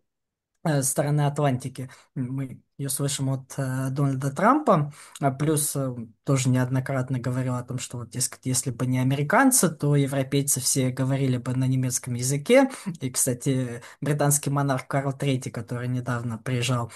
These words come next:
с официальным визитом в Соединённые Штаты, он вот решил сделать тоже отсылочку к этой фразе и сказал, что если бы не англичане, то все американцы говорили бы,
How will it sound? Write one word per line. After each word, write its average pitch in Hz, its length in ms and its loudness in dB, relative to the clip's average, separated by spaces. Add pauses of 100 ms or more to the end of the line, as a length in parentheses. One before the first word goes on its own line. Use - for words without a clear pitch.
(120)
с - 120 0
официальным 127 480 4
визитом 131 540 2
в 120 40 -4
Соединённые 127 460 0
Штаты, 180 560 4 (240)
он 151 280 4
вот 139 200 -2
решил 147 260 2
сделать 143 400 2
тоже 139 220 0
отсылочку 131 640 -2
к - 140 -10
этой 139 500 -2
фразе 202 400 4
и 143 40 4
сказал, 147 380 4
что 147 220 0
если 143 260 2
бы 139 160 0
не 135 160 -2
англичане, 139 600 2
то 147 140 -4
все 143 200 0
американцы 143 580 0
говорили 131 400 0
бы, 131 240 -2